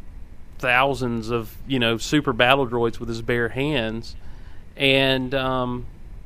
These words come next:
you know, and then gets into this big earthquake causing machine and, and, and basically blows it up all by himself. And it was cool. It looked really neat, but in the, in the long run, it was like,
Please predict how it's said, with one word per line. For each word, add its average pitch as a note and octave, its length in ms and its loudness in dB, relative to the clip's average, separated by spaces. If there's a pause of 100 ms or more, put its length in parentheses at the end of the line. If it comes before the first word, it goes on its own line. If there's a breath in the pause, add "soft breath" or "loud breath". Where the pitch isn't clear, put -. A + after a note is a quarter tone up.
(380)
you D#3+ 140 -4
know, C3 220 0
and C3+ 220 -2
then C3+ 160 0
gets C#3 300 -6
into B2+ 180 -2
this A#2+ 220 -6
big C3 300 0
earthquake B2+ 500 -2
causing A#2+ 300 -4
machine A#2+ 440 -4
and, A#2 260 -6
and, A2+ 240 -6 (520 loud breath)
and A#2 280 -4 (280)
basically B2+ 340 -2
blows B2+ 300 0
it - 60 0
up A#2+ 200 0
all A2+ 120 2
by A2+ 120 0
himself. A2+ 440 -4
And B2 160 -6 (600 loud breath)
it E3+ 100 4
was C#3 200 -2
cool. F#3 560 6
It D3+ 120 -6
looked G#3+ 300 4
really F3+ 240 2
neat, G3+ 520 -4 (500 loud breath)
but E3 160 -2
in E3+ 120 -2
the, D3+ 280 -4
in E3 140 -6
the D#3+ 80 -2
long A3+ 440 0
run, C#3+ 560 -2 (300)
it D#3 140 -4
was D3 240 -4
like, D3 320 -2